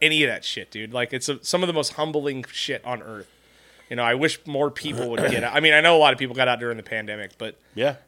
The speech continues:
Speaker 1: not like that. You know what
Speaker 2: And
Speaker 1: I mean?
Speaker 2: now you can, now that the pandemic's somewhat over, you can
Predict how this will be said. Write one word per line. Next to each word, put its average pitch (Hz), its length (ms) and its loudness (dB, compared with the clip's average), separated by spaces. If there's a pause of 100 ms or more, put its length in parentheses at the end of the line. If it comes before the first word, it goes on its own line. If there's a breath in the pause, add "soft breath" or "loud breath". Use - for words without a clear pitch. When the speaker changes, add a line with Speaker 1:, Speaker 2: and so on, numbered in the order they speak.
Speaker 1:
not 147 240 2
like 123 220 -2
that. 95 300 -12
You 107 120 -14
know 110 60 -8
what 107 80 -2
Speaker 2:
And 113 120 -2
Speaker 1:
I 120 60 2
mean? 123 60 2
Speaker 2:
now - 20 -
you 127 160 -4
can, 104 320 -8 (1400 soft breath)
now 104 220 -6
that 98 120 -12
the - 60 -20
pandemic's 98 640 -8
somewhat 98 460 -6
over, 98 340 -6
you 82 140 -14
can 85 140 -18